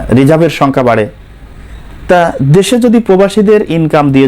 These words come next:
যদি রিজার্ভের সংখ্যা বাড়ে, দেশ যদি উন্নতি হয়, দেশে যদি অর্থ সংকট কমে, তাহলে এই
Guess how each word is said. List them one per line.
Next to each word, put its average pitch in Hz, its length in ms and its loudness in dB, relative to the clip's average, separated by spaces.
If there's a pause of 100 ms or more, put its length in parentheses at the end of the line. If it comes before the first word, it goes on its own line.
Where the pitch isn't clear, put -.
যদি 127 140 2 (120)
রিজার্ভের 131 380 0
সংখ্যা 139 300 0
বাড়ে, 123 140 2 (120)
দেশ 113 100 4 (100)
যদি 113 120 2 (100)
উন্নতি 113 400 2
হয়, 117 200 2 (760)
দেশে 151 240 2
যদি 170 140 2 (180)
অর্থ 135 140 -4 (160)
সংকট 165 360 -2
কমে, 147 240 2 (960)
তাহলে 190 280 2
এই 185 40 2